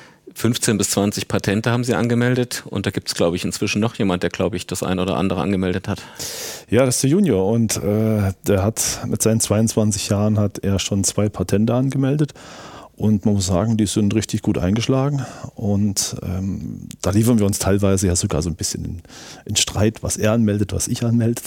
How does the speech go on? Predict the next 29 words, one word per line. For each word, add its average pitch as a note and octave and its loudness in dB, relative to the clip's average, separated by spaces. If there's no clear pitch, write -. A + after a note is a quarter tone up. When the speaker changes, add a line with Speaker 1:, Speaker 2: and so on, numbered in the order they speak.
Speaker 2:
Was - 0
heißt - 2
ein G2 -2
Streit, A2 2
aber F#2+ 2
ein F#2+ 2
Wettbewerb, F#2 2
sagt - -2
man's G2+ -6
mal G2+ 2
lieber F#2+ 2
so. G2+ 0
Speaker 1:
Gesunder A#2+ 2
Wettbewerb, A2 2
Speaker 2:
<laughs> - -
Gesunder C#3+ 4
Speaker 1:
ist A#2 4
auch - 4
schön. C#3 4
Speaker 2:
Wettbewerb. - 0
Ja, G#2 2
ja, A2 4
und, G2 2
äh, G2 2
das G#2+ 2
ist B2+ 2
immer C#3 4
ganz A2+ 0
spannend. C#3+ 0